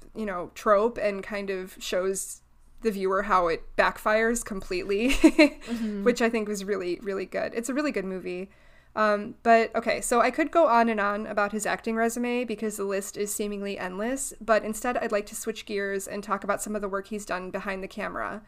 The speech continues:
Speaker 1: In two thousand nine, Joseph's first film as a director, Sparks, was selected for the Sundance Film Festival as part of a program for short films. He completed another short film, Morgan and Destiny's Eleventh Date, The Zeppelin Zoo,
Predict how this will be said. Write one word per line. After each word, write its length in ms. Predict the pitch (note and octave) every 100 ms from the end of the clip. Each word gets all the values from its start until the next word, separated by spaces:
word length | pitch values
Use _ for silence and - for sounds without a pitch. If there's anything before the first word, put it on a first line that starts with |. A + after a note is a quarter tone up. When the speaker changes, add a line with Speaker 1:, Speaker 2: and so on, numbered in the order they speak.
| - - - -
Speaker 1:
In 100 | A3+
two 160 | A#3 B3+
thousand 300 | C4+ C#4+ D4
nine, 280 | A3 G#3 G#3
Joseph's 460 | G#3 G3+ G#3 G3+
first 340 | - A3 A#3+ -
film 280 | A#3 A3 A3
as 100 | A#3
a 40 |
director, 540 | A3+ F#3 - F3+ E3+
Sparks, 640 | G3+ - G#3 F3+ - - -
was 160 | G#3
selected 380 | - G#3+ G#3+ A#3
for 140 | - G#3
the 80 | G#3
Sundance 500 | G#3+ G#3+ B3 C4 -
Film 280 | A3+ A3
Festival 680 | G#3+ F#3+ - A3 F3 E3+ A3+ -
as 160 | G3+
part 180 | - G#3+
of 60 | A#3
a 60 |
program 380 | A3+ G#3 G3 G3
for 140 | G3
short 300 | G3+ G3 -
films. 560 | - G#3+ - - A3 - - - - -
He 120 | - A#3+
completed 440 | A#3+ A#3 B3 B3
another 300 | A3+ A#3+ D4
short 260 | - G#3+ G#3
film, 400 | G#3 G3 G3+ -
Morgan 360 | G#3+ G#3 G#3+ B3
and 80 |
Destiny's 520 | A3+ G3+ - G#3+ G#3 -
Eleventh 760 | F#3+ F#3+ G#3+ A#3 B3+ A#3+ -
Date, 340 | G#3+ G3 -
The 80 | G3
Zeppelin 440 | G3 G3 A3+ A3+ A3+
Zoo, 420 | A3 F#3+ E3 F3+